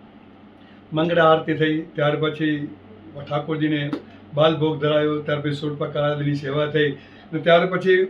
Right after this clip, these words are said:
ગુરુ ગાદી ઉપર બેસી સમગ્ર રસિક સમાજ, ભાવિકો, ભક્તો સમગ્ર દેશ પ્રદેશથી આવી અને ગુરુદેવનું પૂજન અર્ચના કર્યું. અને ત્યાર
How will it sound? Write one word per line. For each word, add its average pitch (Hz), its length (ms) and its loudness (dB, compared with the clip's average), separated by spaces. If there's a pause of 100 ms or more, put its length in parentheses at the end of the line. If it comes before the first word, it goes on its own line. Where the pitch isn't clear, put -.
ગુરુ 165 200 0
ગાદી 170 340 2
ઉપર 175 140 -2
બેસી 156 400 0 (580)
સમગ્ર 185 500 4
રસિક 175 320 4
સમાજ, 170 360 2 (100)
ભાવિકો, 160 460 2
ભક્તો 156 460 0
સમગ્ર 170 440 -2
દેશ 165 200 0 (200)
પ્રદેશથી 160 500 0
આવી 160 240 2 (420)
અને 160 140 -2
ગુરુદેવનું 165 520 0
પૂજન 151 340 -2
અર્ચના 160 340 -4
કર્યું. 156 260 -2 (600)
અને 156 120 -4
ત્યાર 165 240 2